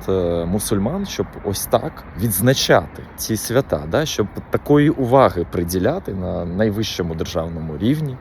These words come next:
Це такі загравання, окей. Далі дуже цікава ситуація з чуваком на ім'я, на позивний Єсенін.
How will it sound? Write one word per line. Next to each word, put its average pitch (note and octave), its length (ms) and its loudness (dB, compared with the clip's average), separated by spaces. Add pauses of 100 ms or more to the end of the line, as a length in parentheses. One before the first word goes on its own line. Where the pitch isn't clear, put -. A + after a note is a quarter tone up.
(140)
Це A#3 140 0
такі G3+ 220 -4
загравання, C#3 840 4
окей. A2+ 340 0 (640)
Далі A3 220 8
дуже D#3+ 220 4
цікава D#3 380 0
ситуація D3 680 2
з B2 440 4 (200)
чуваком C#3+ 640 2
на A2 120 4
ім'я, A#2+ 500 6 (340)
на G#2+ 300 2
позивний A2+ 680 0
Єсенін. G2+ 580 0